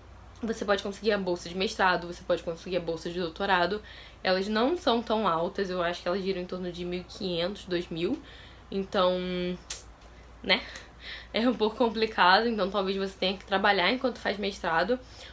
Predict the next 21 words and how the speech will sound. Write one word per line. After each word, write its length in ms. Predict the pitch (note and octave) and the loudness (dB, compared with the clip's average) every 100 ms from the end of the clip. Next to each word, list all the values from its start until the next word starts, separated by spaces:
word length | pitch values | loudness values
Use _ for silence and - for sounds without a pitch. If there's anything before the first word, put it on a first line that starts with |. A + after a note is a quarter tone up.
| - | -12
o 60 | A3 | -6
que 200 | - A#3 | 2 6
é 120 | C4 | 6
muito 320 | E4 D#4 D4 | 4 0 0
rolê, 440 | C4 B3+ G3+ G3 D#4 - - | 2 4 4 0 -2 -10 -8
tá? 160 | - - - - - - - - - | -4 -4 -6 -18 -20 -20 -20 -20 -4
Mas 220 | - A#3 D4 | 4 4 4
assim, 460 | F4 D#4+ F3 D#3 | 0 0 0 0
dá 140 | - F3+ | 0 2
pra 160 | G3 | 2
dar 180 | G3 - | 0 0
conta. 480 | - G3+ E3+ - D#3+ - - - - - - - - - | 2 0 0 -6 -10 -12 -20 -20 -20 -20 -20 -20 -20 -16
Só 160 | - A3+ | -4 -2
que 100 | A3+ | -2
você 220 | A3+ A#3+ | -4 -2
precisa 480 | A#3+ A#3 A3+ G#3+ A#3+ - - - - | -2 -4 -4 -4 -4 -6 -20 -20 -10
de 140 | F#3+ | -2
oportunidade 840 | G#3+ - - A3 A3+ G3 G3+ G3 F#3+ | -2 -2 -2 0 4 6 6 2 -4
e 20 | |
tudo 200 | G3 A3 | -6 0
mais. 360 | A#3+ E3 D#3+ | 0 0 -4